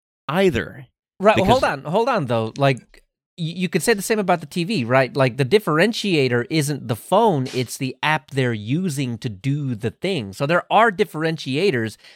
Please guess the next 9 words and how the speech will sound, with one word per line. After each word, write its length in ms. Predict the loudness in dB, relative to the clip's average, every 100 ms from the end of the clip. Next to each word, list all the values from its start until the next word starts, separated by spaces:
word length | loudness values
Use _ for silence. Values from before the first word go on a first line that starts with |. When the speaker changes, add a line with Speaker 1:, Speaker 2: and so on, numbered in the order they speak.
| _
Speaker 2:
you 240 | 0 0 2
just 320 | 0 -2 -2
can't 260 | -4 -4
see 220 | -4 -4 0
them 260 | 0 0
because 320 | -4 -2 -2
they're 160 | -2 -2
using 720 | -4 -4 0 0 0 -2 -2
it 300 | -4 -6 -10